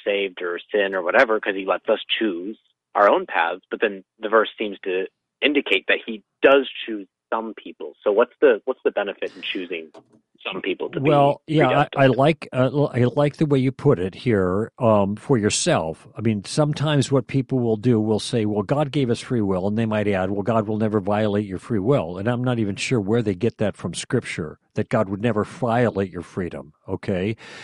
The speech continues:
Speaker 2: Um, and the, as if freedom is somehow sacrosanct, okay, that God won't do anything with you that you don't, uh, that you don't agree to let him do or something. That's just not a biblical doctrine.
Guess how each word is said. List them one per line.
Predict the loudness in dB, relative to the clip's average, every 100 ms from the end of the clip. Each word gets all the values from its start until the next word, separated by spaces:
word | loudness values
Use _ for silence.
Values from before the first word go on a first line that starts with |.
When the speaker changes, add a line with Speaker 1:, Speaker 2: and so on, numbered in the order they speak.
| -18 0
Speaker 2:
Um, | 4 6 4 2
and | 0 0
the, | 0 2
as | 2 2
if | -2
freedom | -2 0 0 0
is | -2 -4
somehow | -2 0 2 0 -2 -2 -2
sacrosanct, | -2 -2 -4 -6 -6 -4 -2 -2 -2 -6 -16 -6
okay, | -6 -4 -4 -2 -4
that | -2 -4 -2
God | 0 0
won't | 0 0 -2 -6 -2
do | 0 0
anything | -4 -4 -4 -2 -2 -2 -4 -8 -18 -20 -18 0
with | 2 2 0
you | 0 2
that | 0
you | 2 2
don't, | 2 0 -4 _ _ -4
uh, | -4 _ -20
that | -2 -2 0
you | 0
don't | 0 -4 -6
agree | -6 -2 2 2 2
to | 0
let | 0 0
him | 0 0
do | 0 0
or | -2
something. | -4 -4 -2 -4
That's | -4 -6
just | -8 -2
not | -2 0
a | 0
biblical | 0 0 -4 -4
doctrine. | -2 -2 -2 -8 -12